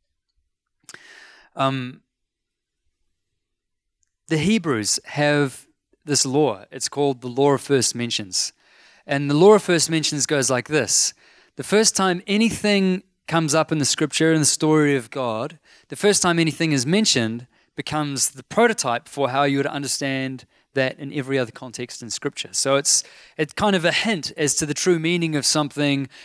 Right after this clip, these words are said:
and the way that God intends it. So I feel like if we're gonna talk about worship and intimacy,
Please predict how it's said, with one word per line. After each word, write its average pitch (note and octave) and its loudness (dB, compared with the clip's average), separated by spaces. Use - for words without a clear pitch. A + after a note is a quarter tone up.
and C#3+ -4
the C#3+ 0
way D3 4
that C#3+ -2
God C#3 2
intends C3 -6
it. G#2+ -12
So - 0
I F#3+ 0
feel A3 4
like G3 2
if D#3+ -4
we're F3 2
gonna F#3 0
talk F#3+ 0
about E3 0
worship D#3+ 0
and D3 -2
intimacy, D3 0